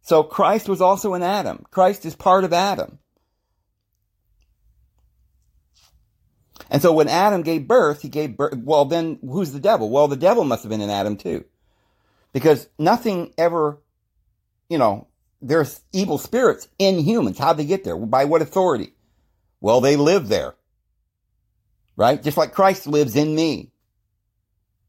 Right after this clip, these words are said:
I can do all things by Christ that lives in me.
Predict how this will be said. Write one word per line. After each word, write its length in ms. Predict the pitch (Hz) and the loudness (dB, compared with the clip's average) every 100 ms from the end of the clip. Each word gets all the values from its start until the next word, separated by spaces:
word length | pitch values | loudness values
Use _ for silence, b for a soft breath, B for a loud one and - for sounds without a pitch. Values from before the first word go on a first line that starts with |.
| _ _ _ _ _ _ _ _ _ _ _ - | _ _ _ _ _ _ _ _ _ _ _ 0
I 60 | |
can 100 | 139 | 2
do 100 | 147 | 6
all 200 | 147 156 | 6 4
things 340 | 156 180 139 107 | 0 -4 -4 -2
by 160 | 127 | -4
Christ 540 | 123 156 143 90 - 110 | -2 -2 -2 -4 -12 -16
that 200 | 107 117 | -12 -2
lives 320 | 139 151 120 | 0 0 0
in 320 | 156 156 160 | -2 -2 0
me. 440 | 160 147 92 - | 0 0 -2 -10